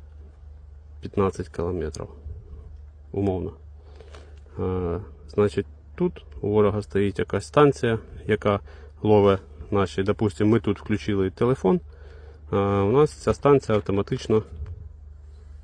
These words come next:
ловить сигнал. Раз. Потім в тилу є у, у ворога така ж сама станція, яка ловить автоматично всі сигнали, які в нас тут.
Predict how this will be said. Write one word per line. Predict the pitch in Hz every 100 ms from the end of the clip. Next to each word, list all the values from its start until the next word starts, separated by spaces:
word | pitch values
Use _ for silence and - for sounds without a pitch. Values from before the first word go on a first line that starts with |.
| -
ловить | 104 127 110 104 -
сигнал. | 104 101 90 82 - - -
Раз. | 131 147 - - - - - - - - - - - -
Потім | - 104 127 120 - - -
в |
тилу | - 113 156 175 - - - -
є | 104 101 - -
у, |
у | 98 110
ворога | 120 147 127 127 - - - -
така | 107 120
ж | -
сама | 98 90
станція, | - 117 147 120 104
яка | 98 - 123 -
ловить | 107 104 117 104
автоматично | 98 - 98 - 123 104
всі | 92 -
сигнали, | 101 101 107 120 101
які | 95 - 101
в |
нас | 98 -
тут. | - 76